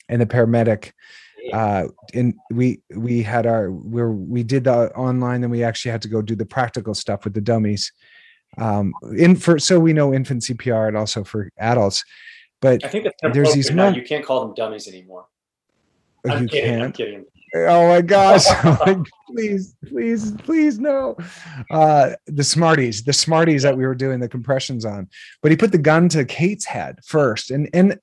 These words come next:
Speaker 1: some of you might be like, "Paul, you're being ridiculous." But I just, on set, they would always try to put it here. And I know there's a very important gland here called the pituitary gland, the pineal the pineal glands are there.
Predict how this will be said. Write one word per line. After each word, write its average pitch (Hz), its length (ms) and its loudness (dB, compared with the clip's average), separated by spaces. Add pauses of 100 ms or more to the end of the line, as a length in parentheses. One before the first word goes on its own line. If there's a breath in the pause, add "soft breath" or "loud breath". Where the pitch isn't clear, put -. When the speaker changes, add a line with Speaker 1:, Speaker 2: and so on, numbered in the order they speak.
Speaker 1:
some 202 200 2
of 208 60 6
you 185 80 6
might 147 180 4
be 131 100 4
like, 120 180 2
"Paul, 127 180 0
you're 117 120 0
being 113 240 -2
ridiculous." 107 480 -6
But 135 140 -2
I 143 120 2
just, 156 320 -2 (160)
on 143 260 0
set, - 420 -2
they 131 100 -4
would 117 240 -6 (360 loud breath)
always 156 360 2
try 131 200 -2
to 127 60 -2
put - 220 -4
it 131 260 -4
here. 214 340 -2
And 123 140 -2
I 143 200 -2
know 151 200 2
there's 135 180 0
a 131 60 -4
very 131 180 0
important 123 420 -6
gland 123 380 -2
here 110 220 -4
called 104 180 -6
the 107 60 -10
pituitary 110 520 -4
gland, 107 240 -2
the 110 60 -4
pineal 117 520 -2 (220)
the 110 160 -16
pineal 120 340 -4
glands 104 280 -8
are 101 40 -12
there. 104 240 -6